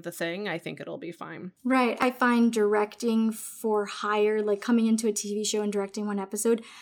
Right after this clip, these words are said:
Speaker 2: not to be very appealing to me because the creative collaboration is what I really love about being on set. And I think that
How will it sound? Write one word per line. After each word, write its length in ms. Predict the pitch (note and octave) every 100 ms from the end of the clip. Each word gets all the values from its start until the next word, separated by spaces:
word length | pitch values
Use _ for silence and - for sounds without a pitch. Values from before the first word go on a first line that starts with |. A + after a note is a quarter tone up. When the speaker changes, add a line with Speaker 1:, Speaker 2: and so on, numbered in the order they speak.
| - -
Speaker 2:
not 240 | A3+ -
to 80 | B3+
be 160 | C4 B3
very 240 | A#3+ A#3
appealing 880 | A3 - _ _ - - A3 B3+ C4+
to 100 | C#4+
me 160 | C#4+
because 480 | C4+ C4 A#3+ G#3 G3+ - _ _ _ _ _
the 180 | - A3+
creative 640 | A#3 - C4+ C4 B3+ A3 -
collaboration 840 | - G#3+ G#3 G#3 G3+ G3 G3+ A#3
is 140 | A3
what 280 | F#3+ G3+ G3+ -
I 580 | G3+ G3+ G3 G3 G3 - _ -
really 240 | G#3 G3+
love 200 | G3+ F#3+
about 240 | G3 G3 G3
being 200 | G3+ G3
on 120 | F#3+
set. 300 | - G3+ G3+
And 80 | G3+
I 80 | G3
think 280 | G#3+
that 60 | G3+